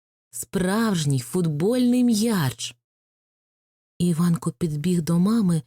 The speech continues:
і голосно спитав: «Мамусю, а чи це насправді був він,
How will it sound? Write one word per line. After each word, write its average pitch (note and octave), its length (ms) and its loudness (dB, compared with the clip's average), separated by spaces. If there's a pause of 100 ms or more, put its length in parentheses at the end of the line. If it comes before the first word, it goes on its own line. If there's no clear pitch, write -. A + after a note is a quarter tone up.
(240)
і G3+ 140 0
голосно F#3 520 0
спитав: D#3 680 -4 (760)
«Мамусю, B3+ 1040 4 (220)
а G3 120 0
чи G#3+ 120 0
це D#4 140 0
насправді D4+ 720 2
був C4+ 260 4
він, C4 500 4